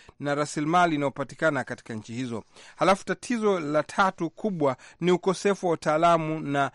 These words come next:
dhamira nzuri ya viongozi kutumia utajiri huo kwa ajili ya maendeleo na wakazi maskini wa nchi zao. Utakuta rushwa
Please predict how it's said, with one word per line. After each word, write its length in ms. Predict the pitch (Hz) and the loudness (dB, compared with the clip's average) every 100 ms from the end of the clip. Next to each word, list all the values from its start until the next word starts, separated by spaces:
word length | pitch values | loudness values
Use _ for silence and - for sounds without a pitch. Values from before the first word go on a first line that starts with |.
| - _ | -10 _
dhamira 500 | 127 139 143 160 151 | -4 0 2 4 4
nzuri 440 | 135 127 190 165 127 | 2 2 2 2 0
ya 60 | |
viongozi 640 | 113 127 123 147 151 135 135 - - | -2 -4 -2 2 0 0 -8 -10 -20
kutumia 420 | - 165 185 208 | -8 -2 2 2
utajiri 540 | 185 160 156 160 156 143 | 0 0 0 2 0 0
huo 280 | 135 185 147 | 2 0 2
kwa 160 | 139 | 0
ajili 200 | 135 147 | 0 2
ya 80 | 143 | 2
maendeleo 600 | 131 123 123 139 143 131 - - | 2 0 0 0 2 0 -4 -12
na 160 | 143 143 | -2 0
wakazi 580 | 131 - 156 135 123 135 | 0 2 2 2 -2 -4
maskini 540 | 123 123 - 190 170 | -4 -6 -6 -4 -2
wa 80 | 131 | -2
nchi 180 | 120 131 | -4 -2
zao. 340 | 147 113 98 - - - | 0 0 -2 -12 -20 -14
Utakuta 560 | 147 139 - 156 151 | -8 -8 -6 -2 0
rushwa 460 | 131 180 - 175 151 | 2 0 2 2 2